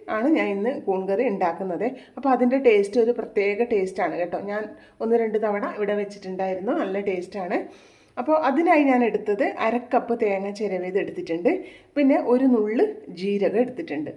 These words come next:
അതുപോലെ തന്നെ ഒരു ഒന്നര ടേബിൾ സ്പൂൺ ചുവന്ന മുളക് പൊടി, കാൽ ടീസ്പൂൺ പിന്നെ മഞ്ഞൾപ്പൊടി എടുത്തിട്ടുണ്ട്. അപ്പോൾ ഇത് നമ്മൾക്ക് ഏറ്റവും ആദ്യം ഒന്ന് അരച്ചെടുക്കണം. അപ്പോൾ ഞാൻ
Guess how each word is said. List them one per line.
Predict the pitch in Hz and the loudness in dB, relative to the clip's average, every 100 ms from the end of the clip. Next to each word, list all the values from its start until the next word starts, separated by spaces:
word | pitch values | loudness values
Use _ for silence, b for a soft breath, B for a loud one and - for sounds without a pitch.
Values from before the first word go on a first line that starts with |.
| b b b b b _ - - 196 | b b b b b _ -16 -6 -2
അതുപോലെ | 220 240 240 233 | 0 4 2 4
തന്നെ | 240 339 302 233 | 2 2 0 -2
ഒരു | 240 247 | 0 2
ഒന്നര | 254 269 320 349 | 4 6 6 6
ടേബിൾ | 240 185 190 - | 6 4 -2 -2
സ്പൂൺ | 277 320 - | -2 -2 -2
ചുവന്ന | 214 214 247 240 | -2 0 2 2
മുളക് | 196 185 175 | 2 -2 -2
പൊടി, | 180 320 - - B B B - | 2 2 2 -4 B B B 2
കാൽ | 247 262 269 240 | 6 6 4 2
ടീസ്പൂൺ | 190 190 262 466 - - - 214 | -2 -2 2 2 2 -12 -4 -2
പിന്നെ | 190 180 185 | 0 0 0
മഞ്ഞൾപ്പൊടി | 220 208 208 202 208 311 208 | 0 0 0 0 0 4 2
എടുത്തിട്ടുണ്ട്. | 208 196 165 160 160 B B B B - | 0 -2 -2 -2 -4 B B B B -6
അപ്പോൾ | 240 302 - 269 | 0 0 0 0
ഇത് | 330 | 2
നമ്മൾക്ക് | 269 220 233 | 2 2 0
ഏറ്റവും | 214 214 214 202 | 0 2 4 2
ആദ്യം | 190 208 196 | 4 2 2
ഒന്ന് | 269 214 | 0 -2
അരച്ചെടുക്കണം. | 208 202 247 185 - 170 269 311 | -2 0 -2 -2 -2 -2 -2 -4
അപ്പോൾ | 220 233 | -2 -2
ഞാൻ | 233 | -2